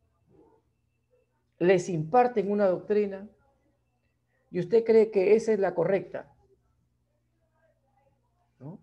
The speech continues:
Y el adoctrinamiento religioso es eso, pues. No estamos de,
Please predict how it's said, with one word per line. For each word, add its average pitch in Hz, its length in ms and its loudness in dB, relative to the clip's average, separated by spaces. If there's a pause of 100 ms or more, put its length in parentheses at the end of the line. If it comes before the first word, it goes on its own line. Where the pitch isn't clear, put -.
(640)
Y 160 120 -8
el 170 100 0
adoctrinamiento 165 720 -2
religioso 208 580 -2
es 135 120 -8
eso, - 320 -10
pues. - 280 -20 (2000)
No 214 140 0
estamos 262 480 -4
de, 165 200 -4